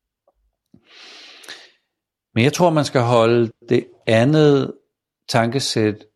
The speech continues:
aktivt samtidig med, altså at der er en fysisk verden, hvor der er en del af mig, der kan mærke,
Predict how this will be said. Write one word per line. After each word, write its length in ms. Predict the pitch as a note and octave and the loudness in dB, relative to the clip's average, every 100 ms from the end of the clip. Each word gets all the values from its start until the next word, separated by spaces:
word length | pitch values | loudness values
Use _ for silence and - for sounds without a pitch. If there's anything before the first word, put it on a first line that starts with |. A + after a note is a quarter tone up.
| _ _ - | _ _ -4
aktivt 560 | A#2+ C3 - - A#2 - _ _ _ | -4 -4 -6 -6 -6 -10 _ _ _
samtidig 680 | - - F#3 F#3 - - G#2+ | -12 -4 -2 -2 -4 -6 -4
med, 260 | F#2 F2+ E2+ _ _ _ _ _ _ | -4 -6 -8 _ _ _ _ _ _
altså 440 | A#2+ B2+ - B2+ A2+ _ _ _ _ | -2 -2 -4 -8 -8 _ _ _ _
at 180 | A#2 - | -8 -2
der 60 | G2+ | 0
er 380 | G2+ A2 B2+ D3 - | 2 2 0 -4 -8
en 280 | A2 G2 F#2 _ _ _ - | -6 -6 -10 _ _ _ -4
fysisk 640 | D3 C#3+ - C#3 A#2 - - - | -2 0 -4 -6 -6 -10 -20 -18
verden, 800 | G#2 F#2 G2+ G2 G2+ A2 B2+ A#2 _ _ _ | -14 -4 0 2 2 0 -4 -10 _ _ _
hvor 180 | - G#2+ | -2 0
der 80 | G#2 | 0
er 200 | A2+ G#2 | 0 -2
en 160 | G2+ G2+ - | -4 -4 -2
del 240 | C3 - | -2 0
af 100 | A2+ | -2
mig, 380 | G2 F#2+ G#2+ A2+ | 0 0 0 0
der 80 | A2+ | -2
kan 180 | - | -4
mærke, 560 | G2+ F#2+ F#2+ G#2+ A2 A#2+ | -4 0 2 2 0 -8